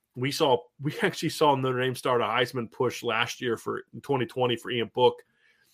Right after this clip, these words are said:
which I thought was kinda funny. Uh, but yeah, Notre Dame will do that. Now, d-, I don't know if they do it to the degree that other programs do it, honestly, because they just haven't had a legitimate Heisman Trophy candidate in a very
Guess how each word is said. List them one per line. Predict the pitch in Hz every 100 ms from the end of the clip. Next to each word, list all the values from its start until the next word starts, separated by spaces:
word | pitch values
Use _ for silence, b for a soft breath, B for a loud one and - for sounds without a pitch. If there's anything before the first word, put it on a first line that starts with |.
| _ _
which | - 123
I | 123
thought | 117 120 113
was | 107
kinda | - 107 98
funny. | - 107 113 - _ _ _
Uh, | - 107 82 -
but | 131 127
yeah, | 143 113 95
Notre | 131 143 160
Dame | 160 143 123 -
will | 127 117
do | 127 123
that. | 113 117
Now, | 127 117
d-, | 131 -
I | 143
don't | 165
know | 139 139 139
if | 131
they | 131 120 _
do | 135 139
it | 135 - _
to | - 147
the | 123
degree | 120 120 131
that | 117
other | 110 120 151
programs | 156 160 165 165 139
do | 156
it, | 165 -
honestly, | 113 127 151 175 175
because | 151 147 135 120
they | 127 131
just | 139 143
haven't | 131 123
had | 131
a | 127
legitimate | 120 113 123 127 113
Heisman | 120 117 110
Trophy | 127 113
candidate | 101 113 135 113 82
in |
a | 92
very | 90